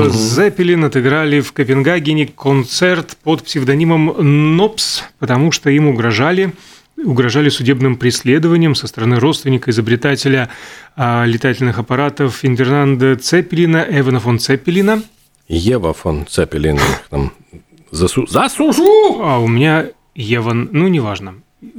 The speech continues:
Speaker 2: Что-то евангелическое произошло. А, да, и пришлось им на один день, э, сменить название. Ну, а еще в восемьдесят шестом Джордж Майкл, э, через прессу заявил, что через буквально пару месяцев дуэт Уэм официально прекратит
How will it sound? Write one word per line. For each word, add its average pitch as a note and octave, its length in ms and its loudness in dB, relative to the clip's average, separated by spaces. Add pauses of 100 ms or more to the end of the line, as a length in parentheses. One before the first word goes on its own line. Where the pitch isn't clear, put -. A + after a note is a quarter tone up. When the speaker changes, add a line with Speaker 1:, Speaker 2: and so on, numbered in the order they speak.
(280)
Speaker 2:
Что-то - 380 -4
евангелическое C3 840 -2
произошло. G#2+ 500 -10 (520)
А, C3 380 0
да, B2 220 0
и A2+ 40 -4
пришлось F3 500 -2
им D3+ 160 2
на B2+ 80 2
один B2 240 0
день, B2+ 340 2
э, A#2 280 -2
сменить A#2 420 -4
название. G2 440 -12 (300)
Ну, E3+ 200 2
а D3 100 4
еще G3 300 2
в D#3 80 0
восемьдесят C3 340 0
шестом G3+ 380 -2
Джордж A#2 260 -4
Майкл, C#3+ 800 2
э, B2 80 2
через A2+ 260 -4
прессу C#3 560 0
заявил, A#2 540 2
что B2 400 0
через A2+ 500 -2
буквально A2 480 -2
пару A2 240 -4
месяцев C#3 460 0
дуэт A2 280 -4
Уэм D3+ 420 0
официально C#3 460 -2
прекратит A#2 540 -6